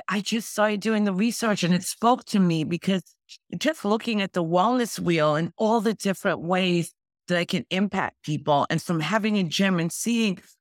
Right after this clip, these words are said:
that just doing the fitness alone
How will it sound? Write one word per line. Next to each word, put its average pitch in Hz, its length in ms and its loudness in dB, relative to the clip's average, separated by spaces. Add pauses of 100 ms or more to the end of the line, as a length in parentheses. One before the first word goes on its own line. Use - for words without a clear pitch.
(180)
that 202 120 0
just 214 320 -4
doing 233 240 2
the 202 80 0
fitness 208 560 -2
alone 175 800 4